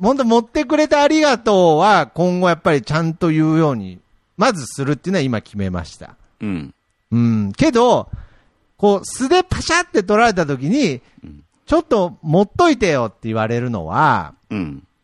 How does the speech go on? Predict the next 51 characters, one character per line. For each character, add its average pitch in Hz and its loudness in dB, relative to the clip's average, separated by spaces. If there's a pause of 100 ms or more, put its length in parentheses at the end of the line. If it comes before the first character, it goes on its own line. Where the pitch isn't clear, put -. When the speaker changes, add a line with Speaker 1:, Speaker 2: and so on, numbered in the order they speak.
(340)
Speaker 1:
完 330 -2
全 330 0
に 339 -2
こ - -2
の 214 4
話 214 4
題 208 0
か 202 0
ら 202 0
逃 175 0
げ 190 2
ま 208 0
す - -16
け 131 -2
れ 90 -8
ど、 147 0 (200)
Speaker 2:
う 113 -12
ん。 87 -12 (340)
Speaker 1:
カ 214 -2
ラ 269 4
オ 269 4
ケ 269 -2
行 254 -4
っ - -20
て、 196 2 (100)
キ 240 -2
ー - -2
一 214 -6
個 - -6
下 123 -2
げ 131 0
る 143 -2
ぐ 156 -2
ら 110 0
い - -6
恥 85 -8
ず 98 -12
か 95 -2
し 95 -12
い - -12
で - -20
す - -20
ね。 - -20 (100)
も 78 -20
う 76 -20
本 82 -16
当 73 -16
に。 67 -20
Speaker 2:
う 67 -20 (160)
ー - -12
ん。 110 -6